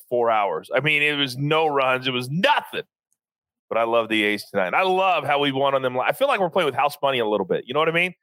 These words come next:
Yeah, that, that's a, a win that you don't expect to have, and then you do it. The maestro cashing tickets even when he's not on the show. That's how good the maestro is. All right, we're up against it. Grab your paper, grab your pencil. Here it is. It looks absolutely glorious. We're starting with Jay Smooth, three plays today,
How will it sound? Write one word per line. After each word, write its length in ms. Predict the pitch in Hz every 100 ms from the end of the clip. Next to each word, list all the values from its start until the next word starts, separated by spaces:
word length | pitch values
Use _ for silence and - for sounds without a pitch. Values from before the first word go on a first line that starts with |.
| _ _
Yeah, 200 | 170 185
that, 180 | 196 214
that's 220 | 214 233
a, 60 | 196
a 340 | 175 170 160
win 180 | 175 208
that 140 | 190
you 100 | 160
don't 220 | 156 165 170
expect 460 | - - 156 -
to 80 | 120
have, 300 | 127 110 80 - _ _ _ _ -
and 160 | 135
then 120 | 131
you 100 | 123
do 280 | 120 127 127
it. 100 | 104
The 80 | 131
maestro 560 | 131 151 175 - 151 131
cashing 500 | - 156 156 143 131
tickets 480 | 151 143 107 - - _ _ 123 -
even 240 | 147 147
when 100 | 139
he's 80 | 131
not 160 | 131 113
on 80 | 101
the 60 |
show. 300 | - 101 - -
That's 160 | 170 165
how 100 | 156
good 160 | 147
the 80 | 139
maestro 400 | 123 117 - 92
is. 180 | 76 - _ _ - _
All 120 | 123
right, 200 | 143 120 - _ _ 113
we're 120 | 135
up 80 | 131
against 320 | 135 151 -
it. 80 | 123
Grab 160 | 117
your 80 | 117
paper, 320 | - 156 135
grab 180 | 123 117
your 100 | 117
pencil. 300 | 147 147 131
Here 140 | 135
it 80 | 139
is. 140 | 139 127
It 180 | 135
looks 240 | 107 120 -
absolutely 540 | 107 110 - 113 110
glorious. 360 | 117 101 90 - - -
We're 80 | 247
starting 220 | 311 247
with 100 | 190
Jay 160 | 254
Smooth, 320 | 226 233 226 -
three 160 | 226 196
plays 300 | 202 196 -
today, 280 | 180 196